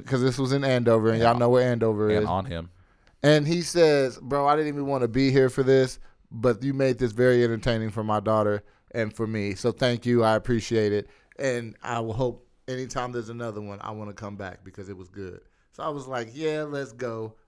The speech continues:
Speaker 1: Bang, bang, Kobe.
Speaker 2: That's
Speaker 1: So
Speaker 2: what I'm
Speaker 1: that was
Speaker 2: talking
Speaker 1: pretty
Speaker 2: about.
Speaker 1: Then they took me to eat some good food afterwards.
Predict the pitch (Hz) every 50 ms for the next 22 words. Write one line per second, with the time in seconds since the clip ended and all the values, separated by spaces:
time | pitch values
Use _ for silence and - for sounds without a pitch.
0 | _ _ 107 101 131 131 131 131 135 135 127 127 123 120 117 113 110 107 107 110
1 | 110 _ _ - - 143 135 135 123 113 110 101 104 _ _ _ _ _ _ _
2 | _ _ _ _ _ _ _ _ - 233 220 - - - 82 80 - 127 - 80
3 | 78 - 85 82 80 - 80 - 151 160 165 165 156 147 147 - _ _ _ _
4 | _ - 117 104 - - - 135 - 127 127 123 113 104 - 123 120 117 - -
5 | 104 101 95 117 151 180 180 - 131 120 107 98 101 87 80 - - 71 62 -
6 | - _ _ _